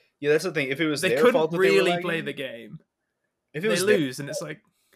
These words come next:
Speaker 2: you
Speaker 1: Different
Speaker 2: would be
Speaker 1: match.
Speaker 2: salty. Of course you would. Like,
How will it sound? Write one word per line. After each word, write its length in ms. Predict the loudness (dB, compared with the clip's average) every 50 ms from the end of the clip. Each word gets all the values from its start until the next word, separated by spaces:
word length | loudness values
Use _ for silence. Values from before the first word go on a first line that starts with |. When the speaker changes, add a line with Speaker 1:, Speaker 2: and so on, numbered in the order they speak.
| _ _ _ _ _ _ _ _ _ _ _ _ _ _ _
Speaker 2:
you 140 | -8 -4 0
Speaker 1:
Different 100 | 0 0 0 0
Speaker 2:
would 40 | 0
be 40 | -2
Speaker 1:
match. 40 | 0
Speaker 2:
salty. 440 | 0 0 -2 -2 -4 -10 -16 -14 -14
Of 100 | -14 -8
course 280 | -6 -6 -6 -4 -4 -6
you 80 | -6 -8
would. 260 | -8 -14 -18 -10 -8
Like, 180 | -8 -8 -8